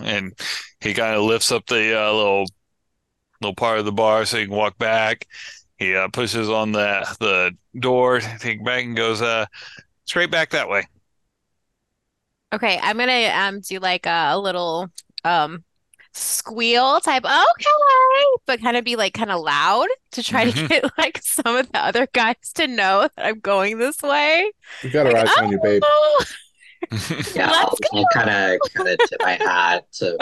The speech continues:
Speaker 4: Fern.
Speaker 2: <laughs> If I'm never seen again. <laughs>
Speaker 1: Yeah.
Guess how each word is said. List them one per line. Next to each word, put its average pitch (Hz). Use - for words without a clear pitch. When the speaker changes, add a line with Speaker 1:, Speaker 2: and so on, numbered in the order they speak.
Speaker 4:
Fern. 87
Speaker 2:
<laughs> -
If 453
I'm 339
never 330
seen 453
again. 466
<laughs> 480
Speaker 1:
Yeah. 104